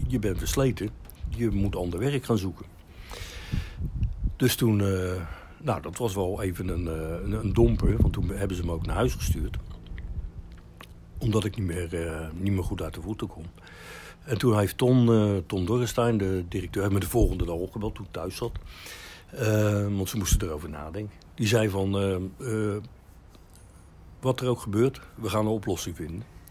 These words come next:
Dus je komt gewoon morgen maar, eh, aan het werk en, eh, en, eh, je komt morgen maar. Dus ik ben gewoon weer, eh, begonnen. En toen hebben we het dus nog een aantal jaren vol kunnen houden... dat ik, eh, eh, eh,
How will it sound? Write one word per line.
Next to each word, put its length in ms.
Dus 220
je 120
komt 220
gewoon 220
morgen 280
maar, 260
eh, 200
aan 60
het 100
werk 360
en, 120
eh, 520
en, 160
eh, 340
je 80
komt 180
morgen 280
maar. 140
Dus 200
ik 120
ben 160
gewoon 220
weer, 440
eh, 80
begonnen. 420
En 100
toen 120
hebben 220
we 80
het 60
dus 120
nog 140
een 160
aantal 280
jaren 440
vol 220
kunnen 260
houden... 200
dat 200
ik, 100
eh, 140
eh, 60
eh, 60